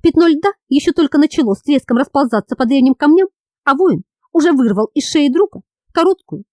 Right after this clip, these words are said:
тонкую стрелку и зажал рану крепкими пальцами. "Держись, Вельт!"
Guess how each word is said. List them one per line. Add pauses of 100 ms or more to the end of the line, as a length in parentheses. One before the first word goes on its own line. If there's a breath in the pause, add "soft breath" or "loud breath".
(160)
тонкую
стрелку (320)
и
зажал
рану (200)
крепкими
пальцами. (500)
"Держись,
Вельт!"